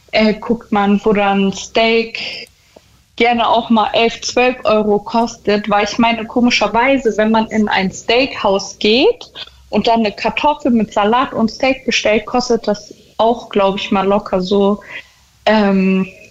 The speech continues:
sechzehn Euro. Dann denk ich mir, okay, <laughs> dann gib doch das Geld auch lieber zu einem Bauern ab, der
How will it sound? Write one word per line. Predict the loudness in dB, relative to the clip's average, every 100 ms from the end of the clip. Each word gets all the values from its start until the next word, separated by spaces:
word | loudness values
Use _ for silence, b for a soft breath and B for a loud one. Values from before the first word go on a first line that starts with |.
| -12 -12 -12
sechzehn | -2 -2 -2 -2 -2
Euro. | 0 0 2 2 0 -4 -20 _ _ _ _ _ _ _ -4
Dann | 0 2
denk | 2 0
ich | 0
mir, | 2 2 0
okay, | -2 2 2
<laughs> | 2
dann | 0 0 0
gib | -2 0
doch | -4 -2
das | -4 -4 -2
Geld | 0 2 0
auch | -2 2
lieber | 2 2 0
zu | -2 -2
einem | 0 2
Bauern | 2 2 0 -2
ab, | -2 -2 -4 0
der | 2 2